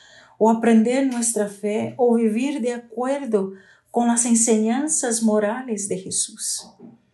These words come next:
Esto es tan peligroso porque si vivimos con una aversión a Dios, entonces cuando morimos y vemos a Dios después de la muerte,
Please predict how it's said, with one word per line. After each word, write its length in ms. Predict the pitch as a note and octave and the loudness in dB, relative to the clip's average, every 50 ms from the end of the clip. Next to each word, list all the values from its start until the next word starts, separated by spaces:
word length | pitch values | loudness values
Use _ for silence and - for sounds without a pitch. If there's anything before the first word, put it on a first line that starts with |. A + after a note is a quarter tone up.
| - - - - - - - - - | -20 -20 -20 -20 -18 -18 -18 -10 -4
Esto 300 | - C4+ C4+ - - C#4 | 0 2 2 2 2 2
es 180 | A#3 A3+ - - | 2 2 2 2
tan 220 | D4+ D4 D4+ D#4 | 2 4 4 4
peligroso 960 | D#4 C4 A3+ A3 G3+ F#3 F#3+ F#3+ G3+ A3 A#3 - - - - - F3+ F3+ - | 2 2 4 2 2 2 4 4 4 4 4 2 0 -2 -2 -2 -4 -4 0
porque 280 | - G#3+ G#3 - A3+ A3 | 0 0 2 2 2 4
si 200 | A3 - A#3+ G#3+ | 4 4 4 4
vivimos 640 | G#3+ G#3+ G3+ F#3+ G#3+ A3+ B3 C#4 C#4+ C4+ A#3+ A#3+ - | 4 4 4 4 2 0 0 -2 -4 -6 -6 -8 -4
con 220 | - - G#3+ G#3 | -2 0 0 0
una 140 | G#3 G3+ G3 | 2 0 0
aversión 500 | F#3+ G3 F#3+ F#3+ F#3+ - - A#3 A#3 A#3 | 0 0 -2 -2 -2 -2 -2 0 0 0
a 140 | G#3+ G3+ F#3+ | 0 -2 -2
Dios, 640 | F#3 F#3+ F#3+ G#3 A#3 - - - - - - - _ _ _ _ _ - - _ _ | -4 -2 -2 -2 -2 -2 -4 -6 -6 -6 -10 -18 _ _ _ _ _ -20 -20 _ _
entonces 760 | - G#3 G#3+ A3 A3 A#3 B3 C#4 D4+ D4+ - D4 C4 - - | 0 2 2 2 4 2 2 2 2 2 0 0 0 -2 -2
cuando 240 | - B3 A#3+ A#3 A#3+ | 0 2 2 4 6
morimos 880 | A#3 A3+ A3+ A3 A3 A3 A3+ B3 C#4 D4+ D#4+ E4 E4+ E4+ - - - - | 6 6 6 6 6 4 2 2 0 0 -2 -4 -6 -6 -6 -6 -4 -4
y 140 | - A#3 A3+ | -2 0 0
vemos 400 | A#3 A#3+ B3+ C4+ C#4 C4+ A#3 A#3 | 2 2 2 0 0 0 0 2
a 140 | A3 A3 | 2 2
Dios 300 | G3+ G#3+ A3+ C4 - - | 2 2 2 0 0 2
después 480 | - A3 G#3+ - - - A3+ A3 A3 G#3 | 2 2 2 0 0 2 2 2 4 4
de 100 | G#3+ G3 | 2 2
la 100 | F#3+ F#3 | 2 0
muerte, 560 | F#3 F#3 F#3 F#3+ G#3 A3 A#3 A3+ - - - | -2 -4 -4 -4 -4 -4 -4 -6 -10 -14 -16